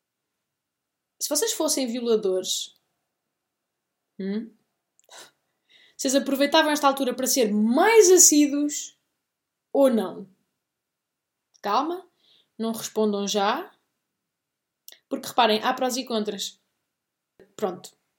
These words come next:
primeiro, eu acho que a probabilidade de apanhar pessoas sozinhas é enorme, não é? Há muito mais oferta, por um lado.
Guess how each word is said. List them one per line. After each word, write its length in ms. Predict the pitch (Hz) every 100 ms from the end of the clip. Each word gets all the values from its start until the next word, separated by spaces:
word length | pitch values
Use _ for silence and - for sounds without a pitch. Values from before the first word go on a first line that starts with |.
| _ -
primeiro, 460 | 226 240 302 330 - _
eu 140 | 226 214
acho 100 | 214
que 80 |
a 40 | 220
probabilidade 480 | 214 202 208 196 190
de 60 |
apanhar 280 | 196 202 190
pessoas 260 | 196 196 185
sozinhas 800 | 202 196 202 214 214 - - _
é 100 | 226
enorme, 500 | 240 254 220 196 185 - _ _ -
não 100 | 196
é? 320 | 190 214 226 _ _ _ _
Há 140 | 190
muito 340 | 208 262 294 285
mais 160 | 262
oferta, 640 | 269 262 240 202 - 139 - _ _ _ _ _ _ _ _
por 140 | 196
um 80 | 202
lado. 280 | 180 196